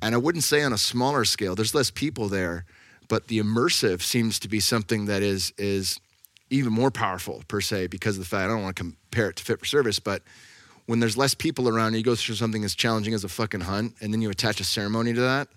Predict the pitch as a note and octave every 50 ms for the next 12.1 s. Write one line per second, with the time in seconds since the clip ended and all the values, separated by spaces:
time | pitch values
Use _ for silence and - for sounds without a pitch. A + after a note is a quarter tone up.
0 | _ - - G#2+ F#2+ F#2+ F2+ - - - - - - - E3+ C#3 - F3+ D#3+ -
1 | - D#3+ - - - - - - - - - - - _ - - A#2+ B2 - -
2 | C#3+ C#3 D3 C#3 D3+ D3+ C#3+ C#3 A#2+ G#2 C3 C3+ C3+ B2+ G#2+ B2+ B2 - - C3+
3 | B2 A2 B2 A#2+ G#2 A#2 A2 A#2 A#2 A2+ G#2+ G2+ G2 F#2+ F#2 - - A2+ G#2 G#2
4 | A2+ A#2 A2 A2 G#2+ A2+ A2 F#2 E2 E2+ F2 G#2 A#2 - A2+ A2+ A2+ A2 C3 A#2
5 | G#2 B2 A#2 A#2 A#2 G#2 F#2 G2 G2+ A2+ A2 G2 - - A#2 A2 - A#2 A2 G#2+
6 | G#2+ A2+ A#2 A2 G#2+ G#2 F#2 - - - G#2+ G#2 G2+ G2 G2 - - - - -
7 | - - - - - - - - - A2+ A2 G#2+ G#2+ G#2 G2+ G2+ F#2 - - -
8 | A2 A2 A2+ A2 G#2+ A2 A#2 A#2 A#2 A#2 G#2+ - - A2 G#2 G#2+ G#2 G#2 G#2 F#2+
9 | - A2 F#2+ G2+ F#2+ F#2 - - A#2 A2+ A2 A2 G#2 G#2+ G#2 G2 - A2 G#2 E2
10 | F2 F#2+ G#2 G#2+ G2+ G2 F#2 E2+ - F2+ G#2+ F#2+ - - - A2+ A2 G#2+ B2+ B2+
11 | A#2 - A#2 G#2+ G2+ F#2 G#2+ G#2+ G2+ G2 F#2 E2 F2+ D#2+ A#1 G1+ - - - -
12 | -